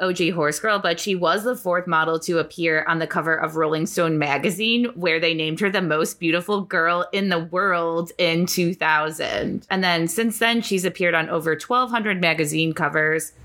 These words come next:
She is clearly widely recognized for her beauty. So, Dana, is there anything in her chart that would show this?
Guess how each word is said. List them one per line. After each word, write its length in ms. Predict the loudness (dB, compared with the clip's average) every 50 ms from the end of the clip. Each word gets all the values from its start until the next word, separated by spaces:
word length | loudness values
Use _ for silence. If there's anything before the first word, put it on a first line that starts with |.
| -10 -8
She 340 | -8 -6 -2 0 2 2 2
is 220 | 2 0 -2 -6 -12 -16 -16
clearly 440 | -14 -8 -4 -2 -2 0 0 0 0
widely 320 | 0 0 0 0 -2 -2
recognized 540 | 0 0 0 0 -2 0 0 0 0 0 0
for 100 | 0 0
her 100 | 0 0
beauty. 640 | -2 -2 -2 0 0 2 2 2 2 0 -2 -6 _
So, 300 | -12 -4 -2 -2 0 0
Dana, 380 | 0 0 0 2 0 0 0 -2
is 120 | -4 -2
there 100 | 0 0
anything 320 | 2 2 0 -2 -2 -2 0
in 60 | 0
her 100 | 0 -2
chart 320 | 0 0 2 2 2 0
that 100 | 0 -2
would 160 | -2 -2 -4 -2
show 240 | -2 0 0 0
this? 540 | 0 0 0 0 -2 -4 -6 -8 -8 -10 -10